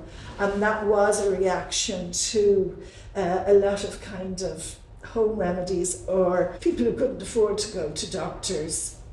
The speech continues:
taking it into their own hands, and it wasn't exactly solving the problem. So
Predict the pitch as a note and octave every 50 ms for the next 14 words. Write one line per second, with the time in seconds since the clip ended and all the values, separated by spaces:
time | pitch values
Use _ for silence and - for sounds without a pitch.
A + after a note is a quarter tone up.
0 | - - - - E3 E3+ - - F3 E3+ F3 F3 F3 F3 E3+ - G#3 F#3+ D3+ E3+
1 | E3+ E3 D#3+ E3 E3 E3 E3 - F3+ E3+ E3+ E3+ F3+ F3+ F#3 F3 F3 E3+ D#3+ D3+
2 | D#3 - - - - - - - - - - F3 E3 E3+ F3 F#3 F3+ F#3 F#3+ F#3
3 | F3+ F3+ - - - E3+ - - - G3+ E3+ F#3 F3+ - - G#3+ G3+ F#3+ F3 F3+
4 | F#3+ - - F3+ F3 F3+ F3 F3 F#3+ D#3+ D#3+ F3 F#3 - - G3+ G#3+ A3 A3 A3
5 | G#3+ F#3 D#3+ - D3 - - - - - - - - - - - - - - -
6 | - - - - F#4 D#4+ D#4 D4 - D#4+ -